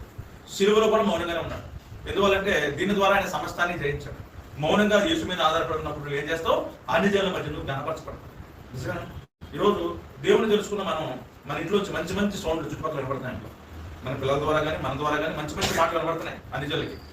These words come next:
వినపడుతున్నప్పుడు వీళ్ళు, వీళ్ళు బ్రతుకు ఏమంటారండి? దేవుని నమ్ముకున్నారు, దేవుని నమ్ముకున్నారు అంటారండి అలా. అయితే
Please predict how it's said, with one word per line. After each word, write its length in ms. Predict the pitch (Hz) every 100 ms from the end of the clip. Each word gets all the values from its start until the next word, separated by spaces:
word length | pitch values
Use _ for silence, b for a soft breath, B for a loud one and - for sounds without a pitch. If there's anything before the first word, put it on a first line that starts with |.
| -
వినపడుతున్నప్పుడు 640 | - 202 214 214 170 165 - - -
వీళ్ళు, 680 | 196 202 - 247 - - -
వీళ్ళు 180 | 143
బ్రతుకు 520 | 147 170 208 214 - - -
ఏమంటారండి? 500 | - 196 214 220 - - - - -
దేవుని 300 | 139 190 220
నమ్ముకున్నారు, 420 | 226 226 226 247 254
దేవుని 520 | - - - 165 220
నమ్ముకున్నారు 500 | 202 208 226 220 - -
అంటారండి 360 | 147 226 233 240
అలా. 380 | 277 269 - - - - -
అయితే 520 | - 226 269 220 233